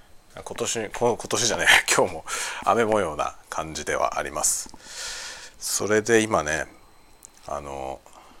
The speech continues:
洗濯機をね、回したところです。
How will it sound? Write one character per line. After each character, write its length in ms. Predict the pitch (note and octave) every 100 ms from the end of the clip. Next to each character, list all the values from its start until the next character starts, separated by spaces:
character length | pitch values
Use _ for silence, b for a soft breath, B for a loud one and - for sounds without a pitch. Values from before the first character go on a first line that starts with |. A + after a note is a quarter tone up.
| B B B - - _ _ B B B B B B B B -
洗 340 | - - A2 B2+
濯 260 | C3 C3
機 220 | - - - - -
を 100 | D#2
ね、 180 | E2 - - - - - - - - - - - - -
回 340 | F2 F2 F2+ E2
し 100 | -
た 140 | E2+
と 120 | G2
こ 140 | F2 E2
ろ 120 | D#2
で 100 | D2
す。 600 | - - - - - -